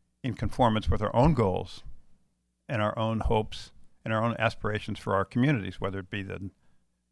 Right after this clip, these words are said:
the block around us, <clears throat> the playground across the way, the sewer authority, which may purify or not purify our water, and so forth and so forth.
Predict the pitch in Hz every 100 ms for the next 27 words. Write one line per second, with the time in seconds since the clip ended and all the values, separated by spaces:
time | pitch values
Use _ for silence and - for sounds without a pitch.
0 | - 90 101 104 - 92 98 113 156 -
1 | - - - - - _ _ _ _ _
2 | - 131 107 - 113 107 104 101 - 104
3 | - 104 113 135 160 - - - - _
4 | _ _ _ - - - 117 104 95 120
5 | 107 110 135 - - 101 - - - _
6 | _ _ 107 95 - 104 - 104 110 113
7 | 95 98 - 110 98 110 98 98 95 92
8 | 92 151 - _ _ _ - 127 143 135
9 | 143 135 127 107 104 - - -